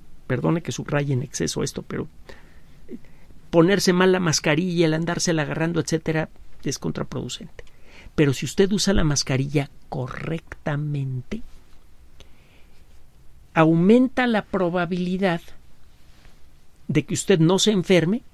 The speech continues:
o si se contagia, que se contagie en forma asintomática.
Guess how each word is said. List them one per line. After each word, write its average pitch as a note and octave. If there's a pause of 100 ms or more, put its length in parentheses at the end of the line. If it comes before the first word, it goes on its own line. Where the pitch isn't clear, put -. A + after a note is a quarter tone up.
(380)
o D#3+
si -
se D3
contagia, D#3+ (300)
que D3
se F3+
contagie D3+
en D3
forma D3+
asintomática. D3+